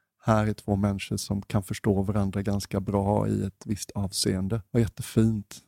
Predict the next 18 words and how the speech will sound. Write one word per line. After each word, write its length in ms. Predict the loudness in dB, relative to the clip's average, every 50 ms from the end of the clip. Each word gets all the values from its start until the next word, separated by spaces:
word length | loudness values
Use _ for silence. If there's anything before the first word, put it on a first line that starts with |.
| _ _
Och 120 | 0 4 4
jag 180 | 4 4 0
tycker 300 | -4 -8 -2 4 4 6
väldigt 280 | 6 6 4 2 0 0
mycket 240 | -2 -2 -2 -4 0
om 340 | 4 6 6 6 6 2 2
när 120 | 0 0
folk 400 | 0 2 4 4 4 4 2 -2
svarar 440 | -6 0 4 6 6 6 6 2 2
an 300 | 2 2 2 0 0 -2
på 160 | 0 2 2
min, 380 | 2 2 2 0 0 -2 -2 -4
liksom, 360 | -4 -6 -6 -6 -6 -4 -2
beskedet 480 | -4 -4 -2 -2 -2 -2 -2 -4 -2 -2
jag 160 | -2 -2 -2
fick 180 | -4 -8 -10 _ -16 -20 -20 _ _ _ _ _ _ _ 0
med 160 | 2 2 2
lite 280 | 2 0 -4 -4 -6